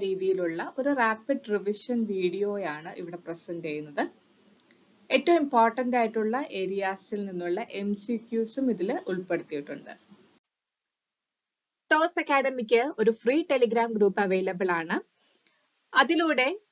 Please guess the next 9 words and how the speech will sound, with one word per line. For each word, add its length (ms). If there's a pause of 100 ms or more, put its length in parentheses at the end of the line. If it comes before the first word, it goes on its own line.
(220)
എക്സാം 440
വരെയുള്ള 380
ദിവസങ്ങളിൽ 580 (220)
എല്ലാ 180 (140)
ദിവസവും 360 (120)
തന്നെ 240 (340)
ക്വിസസ് 400
ഇടുന്നുണ്ട്. 380
അപ്പൊ 680